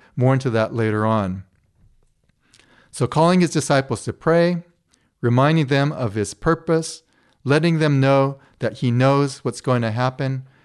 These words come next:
And the fourth point, peace, courage, victory. Jesus wants his disciples to be filled with his peace, to be courageous,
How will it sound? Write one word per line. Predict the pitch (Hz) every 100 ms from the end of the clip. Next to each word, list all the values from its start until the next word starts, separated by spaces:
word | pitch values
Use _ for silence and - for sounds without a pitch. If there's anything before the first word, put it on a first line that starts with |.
| _
And | - 110
the |
fourth | 104 - 143 143
point, | - 139 135 139 - _ _ _ _ _ _
peace, | - 170 175 165 - - _ _ _
courage, | - 147 139 135 131 - - _
victory. | 98 117 123 117 98 92 113 _ _ _ _ _ _ _ _
Jesus | - 160 180 165
wants | 170 160 165
his | 139
disciples | 135 131 139 139 139 135 131
to | -
be | 107
filled | 107 - 170 180 170
with | 143 131
his | 110 95
peace, | - 175 185 190 - - _ _ _ _ _ _ _
to | -
be | 120
courageous, | 120 - 117 131 147 151 139 -